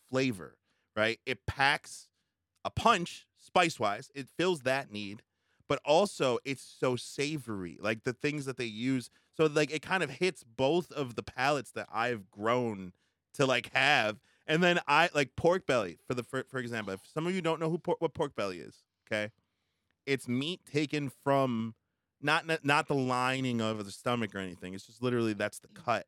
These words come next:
Speaker 1: It's that. So it tends to be a little thicker of fat. Let's has a little bit fat, fattier content. But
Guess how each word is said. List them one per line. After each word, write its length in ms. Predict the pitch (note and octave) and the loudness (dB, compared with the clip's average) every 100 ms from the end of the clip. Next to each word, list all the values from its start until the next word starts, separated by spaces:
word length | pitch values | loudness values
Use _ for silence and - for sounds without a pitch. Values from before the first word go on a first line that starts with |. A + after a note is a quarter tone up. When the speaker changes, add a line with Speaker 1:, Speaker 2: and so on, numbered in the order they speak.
| _ | _
Speaker 1:
It's 200 | F#2+ - - | -20 -20 -12
that. 240 | G2+ F2+ _ _ - | -10 -10 _ _ -4
So 120 | C3+ | -4
it 120 | - | -4
tends 360 | - D#3+ D#3+ D3 | -6 -2 -2 -2
to 80 | C#3 | -2
be 80 | C#3 | 0
a 60 | |
little 200 | C#3 G#2+ - - | 0 -2 -6 -6
thicker 300 | D3 - D#3 | -4 -2 -2
of 140 | G#2+ - | -2 -4
fat. 260 | B2+ C3+ G3 _ _ _ _ - | 0 0 0 _ _ _ _ -6
Let's 180 | B2 - | -6 -4
has 240 | A#2 A#2+ | 0 0
a 40 | A#2 | 2
little 180 | B2+ | 2
bit 180 | A#2+ G#2 - _ _ | 2 -2 -8 _ _
fat, 200 | C#3+ B2+ - - | -2 -2 -4 -8
fattier 300 | B2+ B2 A2+ | -4 -2 -4
content. 520 | - A#2 A#2+ D3+ E3 - _ _ _ - | -6 -8 -6 -6 -8 -8 _ _ _ 4
But 300 | F3 C#3+ | 4 4